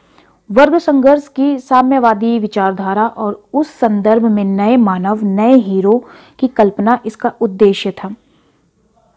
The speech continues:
तो इसमें बताना है आपने। तो इसका जो सही उत्तर हो जाएगा, ये दोनों ही तर्क स्थापना सही है। विकल्प ए सही उत्तर होगा।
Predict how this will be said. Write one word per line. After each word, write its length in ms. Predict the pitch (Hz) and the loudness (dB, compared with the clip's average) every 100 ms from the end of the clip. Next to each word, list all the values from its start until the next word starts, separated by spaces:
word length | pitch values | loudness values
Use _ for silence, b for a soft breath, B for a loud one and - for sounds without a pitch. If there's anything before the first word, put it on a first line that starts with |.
| _ _ | _ _
तो 80 | - | -12
इसमें 220 | 208 214 | -6 -4
बताना 340 | 196 196 185 196 | -4 -6 -8 -6
है 140 | 214 | -6
आपने। 320 | 202 208 247 285 _ _ _ _ _ _ - - | -6 -6 -6 -8 _ _ _ _ _ _ -18 -6
तो 140 | 226 | -4
इसका 240 | 226 - 240 | -6 -6 -4
जो 120 | 240 | -4
सही 180 | 254 254 | -2 -2
उत्तर 240 | 254 240 | 0 0
हो 100 | 233 | 2
जाएगा, 240 | 226 226 | 2 2
ये 160 | 226 226 | 2 0
दोनों 280 | 208 214 262 | 0 2 2
ही 80 | 247 | 4
तर्क 280 | 233 220 | 0 -2
स्थापना 420 | - 214 196 233 311 _ _ _ _ - | -6 -6 -2 -2 -4 _ _ _ _ -2
सही 240 | 262 208 | 0 0
है। 100 | 185 226 - | -8 -16 -14
विकल्प 360 | 202 - 214 214 - | -14 -8 -8 -8 -6
ए 160 | 247 285 | -2 -2
सही 240 | - 269 | -2 -2
उत्तर 260 | 226 - 202 | -2 -4 -8
होगा। 220 | 190 233 | -6 -10